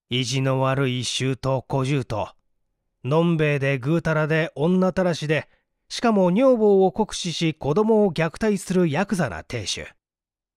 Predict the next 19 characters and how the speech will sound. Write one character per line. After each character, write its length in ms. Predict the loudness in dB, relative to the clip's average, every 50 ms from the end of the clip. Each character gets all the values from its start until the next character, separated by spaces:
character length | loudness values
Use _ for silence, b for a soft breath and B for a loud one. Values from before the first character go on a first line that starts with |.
| _ _ _ _ _ _
な 240 | -2 0 0 2 2
ど 180 | 2 0 2
な 200 | 2 2 0 0
ど 120 | 0 -2 -2
を 260 | -2 -2 -2 -4 -6 -10 _ _ _ _ _ _ _ _ _ _ _ _ _
殺 320 | -2 -2 0 2 2 0
し 180 | 0 -4 -8 -4
た 120 | -2 -2
い 160 | 0 -2 -2
と 200 | -2 0 0 0
思 380 | 0 0 -2 0 2 2 2 2
う 80 | 0 -4
こ 140 | -6 -4
と 140 | -2 -2 -2
が 200 | 0 0 0 0
あ 60 | 0
る 80 | -2 -2
か 140 | -2 -2 -2
ら、 220 | -2 -4 -6 -8